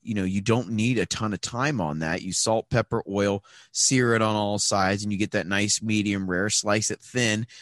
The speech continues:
and then you put it over whatever vegetables you wanna do, and it comes out awesome. But we'll get more on that here in a little bit. So I think something that we should probably start out with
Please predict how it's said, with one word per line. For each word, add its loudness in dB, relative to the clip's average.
and 0
then 2
you 2
put 4
it 2
over 4
whatever 2
vegetables -2
you 0
wanna -2
do, -4
and -4
it -4
comes -4
out 0
awesome. -6
But 2
we'll 6
get 8
more 6
on 4
that 4
here 2
in 2
a 0
little 0
bit. 2
So 6
I 4
think 0
something 2
that 0
we 0
should -4
probably 2
start 2
out 4
with -2